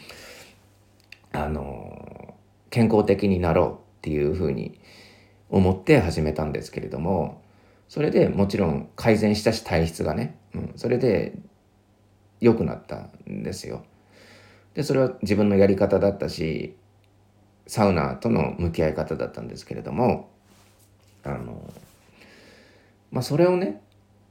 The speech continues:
今だと整うっていう概念というかね、そういうものができて、もうサウナの楽しみ方ってもう決まっちゃってるじゃないですか。もうみんなやるでしょ。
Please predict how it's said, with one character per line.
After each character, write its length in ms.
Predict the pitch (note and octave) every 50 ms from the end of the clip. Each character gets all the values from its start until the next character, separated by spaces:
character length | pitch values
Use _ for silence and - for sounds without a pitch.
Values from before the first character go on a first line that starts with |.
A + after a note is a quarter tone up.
| _ _ _ _ _ _
今 280 | D3 E3+ E3+ C3+ G2+
だ 240 | F2+ - - F2+ E2
と 340 | E2 E2+ E2+ D#2+ C2 - - -
整 420 | - A2+ A2 A#2 A#2 A2+ G#2+ A2
う 20 | G2+
っ 40 |
て 300 | - - - - C2+ C#2
い 120 | D2 C#2+ C2
う 340 | B1 G#1+ - - - - -
概 360 | - G#2 F#2 F#2+ - - - - -
念 260 | E2+ D#2 C#2+ - -
と 120 | - -
い 100 | B1+ A#1
う 60 | A#1+ A#1
か 120 | - -
ね、 280 | - - - - - -
そ 140 | - - F2+
う 20 | E2
い 20 |
う 40 | F2
も 80 | E2+
の 60 | E2+ D#2
が 100 | D#2 D#2
で 160 | F2+ G2+ F#2+
き 120 | - -
て、 400 | - - F3 E3+ - - - - - - - - -
も 80 | -
う 20 | G#3
サ 180 | - A3 A3+
ウ 100 | A3+ F#3
ナ 80 | A#2 E2+
の 140 | F2 E2 E2
楽 200 | - F#2 F2 F#2
し 120 | - -
み 100 | F#2 F#2+
方 240 | F#2+ - F#2+ - G#2
っ 60 | G2+
て 80 | - G#2+
も 80 | G#2+ F#2+
う 60 | G2+
決 140 | - - D#3
ま 100 | F3 E3
っ 100 | - -
ち 80 | -
ゃ 40 | E3
っ 120 | E3 -
て 100 | - E3+
る 80 | D#3 C#3+
じ 80 | G2+ D#2+
ゃ 20 |
な 80 | C#2 -
い 20 |
で 60 | -
す 100 | - -
か。 100 | - -
も 180 | B1+ C2 C#2 C#2
う 20 |
み 140 | - B2 D#3+
ん 120 | F3 E3
な 200 | D#3+ D#3 D3+ C3+
や 180 | A2 G2 B2 C3
る 100 | C3+ B2+
で 100 | G2+ D#2+
し 100 | - -
ょ。 160 | B1 - -